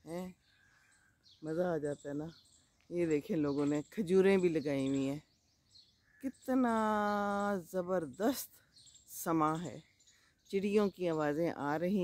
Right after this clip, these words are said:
हैं पीछे। और ये देखिए अभी सूरज निकलने वाला है, निकला हुआ है लेकिन अभी आंखों में नहीं पड़ रहा मेरे। और ये देखिए जो मैं लेके आई थी ना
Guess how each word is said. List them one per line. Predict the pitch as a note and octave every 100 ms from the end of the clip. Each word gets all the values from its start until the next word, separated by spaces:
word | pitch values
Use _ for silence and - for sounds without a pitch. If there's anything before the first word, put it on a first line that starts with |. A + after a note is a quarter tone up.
| F#3
हैं | G#3 D#3
पीछे। | - D3+ - D#3+ D3+ D#3+ _ _ _ _ _ -
और | D3 D#3 D3 D3 _ _ - _
ये | E3 F3
देखिए | D3+ D3 - D#3+ D3+
अभी | A#2+ D3
सूरज | - D#3 D3+ D3+ - _ _ _ _ _ _ _ -
निकलने | E3 - G#3 G#3 F#3+
वाला | D#3+ D3 D3+
है, | F3+ C#3+ E3+ _ _ F3+
निकला | F#3 B3+ A#3+
हुआ | G#3
है | A3+ G#3
लेकिन | F#3+ F3+
अभी | F3 F3 D#3+
आंखों | D3+ - F3+
में | F3
नहीं | E3 D#3
पड़ | C#3+
रहा | C#3+ D3 D3+
मेरे। | C#3 E3 - - - - -
और | F#3+ F#3
ये | E3 G#3
देखिए | D3+ G#2+ - C#3 C#3+ - _ _ -
जो | E3 F#3+
मैं | F#3+
लेके | F3+ E3 C#3 G3+
आई | F#3+ F3+
थी | -
ना | A3+